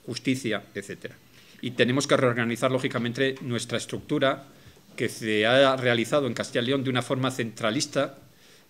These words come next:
eh, con un sistema radial en el cual se han creado hospitales de referencia que ha, mm, causado que algunas provincias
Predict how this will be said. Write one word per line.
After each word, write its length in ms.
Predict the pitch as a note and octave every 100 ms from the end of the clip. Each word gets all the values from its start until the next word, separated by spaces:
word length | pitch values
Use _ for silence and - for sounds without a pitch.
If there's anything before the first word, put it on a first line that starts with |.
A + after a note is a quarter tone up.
| - - _ -
eh, 480 | A#2 G#2+ G#2 G2+ G2
con 140 | G#2+
un 80 | A#2+
sistema 400 | B2 B2 C#3+ C3
radial 480 | A#2+ A2+ C3+ D3 A2
en 100 | A#2
el 100 | G2+
cual 280 | - C3+ A2+
se 180 | - B2
han 80 | A2+
creado 220 | B2+ A#2
hospitales 460 | G#2+ A2 B2+ B2+ A#2
de 60 |
referencia 600 | A#2+ B2 C3 C3 C3 C3 - - - - -
que 120 | C3
ha, 200 | B2+ C3
mm, 380 | G3+ C3 A#2+ G#2+
causado 600 | - A2+ - C3 C3 D3+
que 260 | - C3+ B2
algunas 400 | B2+ A#2 D3 C#3+
provincias 640 | C#3+ B2+ C3 C#3 C3+ C3+